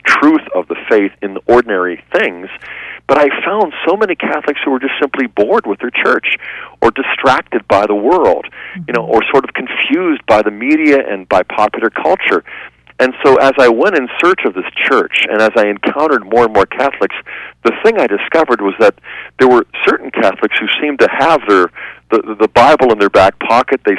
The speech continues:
seemed to be, uh, reading it on a regular basis. They seemed to have a life of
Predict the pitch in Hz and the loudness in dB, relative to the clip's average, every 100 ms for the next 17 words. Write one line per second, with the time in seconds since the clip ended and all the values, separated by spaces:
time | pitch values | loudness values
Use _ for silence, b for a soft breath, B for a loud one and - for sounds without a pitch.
0 | - 117 107 98 98 92 87 87 82 82 | -4 -10 -8 -4 -4 -2 2 4 2 -2
1 | _ B B - 101 131 147 135 - 98 | _ B B -10 0 2 2 0 0 0
2 | 92 110 110 98 104 110 - 139 - 95 | 2 2 2 2 2 2 0 -6 -4 -6
3 | - 131 117 101 104 87 90 101 131 - | -4 -6 -6 -4 -4 -2 -2 2 2 0